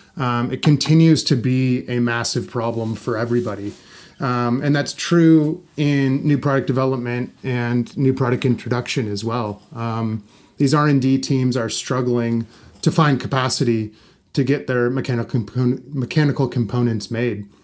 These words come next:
Um, and again, this is where Fictiv's really uniquely positioned to help, right? And we're really designed to de-risk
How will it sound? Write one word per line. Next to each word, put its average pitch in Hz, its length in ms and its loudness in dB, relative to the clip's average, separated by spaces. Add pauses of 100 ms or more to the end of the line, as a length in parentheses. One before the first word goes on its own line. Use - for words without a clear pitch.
(400)
Um, 117 540 -4 (400)
and 143 140 0
again, 139 360 2
this 135 200 0
is 123 120 2
where 123 380 0 (120)
Fictiv's 143 460 2
really 139 200 2
uniquely 123 520 0
positioned 107 600 -4
to 101 120 -6
help, 110 340 -6 (540)
right? 120 320 -4
And 123 160 0
we're 123 80 2
really 139 460 0 (260)
designed 127 880 0
to 135 120 0
de-risk 120 1040 0